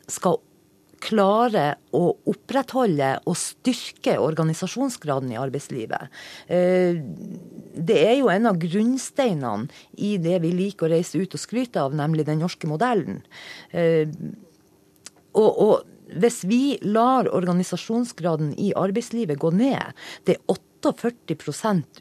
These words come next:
uorganisert i arbeidslivet. Og jeg tror ikke vi har tatt nok inn over oss,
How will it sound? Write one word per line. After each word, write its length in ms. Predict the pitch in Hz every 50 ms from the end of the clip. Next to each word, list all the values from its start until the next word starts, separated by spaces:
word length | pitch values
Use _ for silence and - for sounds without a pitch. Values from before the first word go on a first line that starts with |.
| _ _
uorganisert 1000 | - 196 214 202 170 - - - 254 262 254 269 262 269 247 - 226 160 - -
i 80 | - 135
arbeidslivet. 560 | 151 160 170 - - 180 160 165 156 160 - _ _ _ _ _ - - - - -
Og 100 | - 165
jeg 140 | 180 175 -
tror 480 | - - - 202 226 254 302 320 311 214
ikke 340 | 165 165 - - - 165 160 147 139 135 - - - - 127
vi 160 | 170 180 185
har 160 | 175 180 196 190
tatt 300 | - - 190 196 180 156 - - - - -
nok 380 | 202 220 254 - - _ - -
inn 160 | 240 262 285 302 294
over 220 | 185 123 113 110 104
oss, 140 | 113 -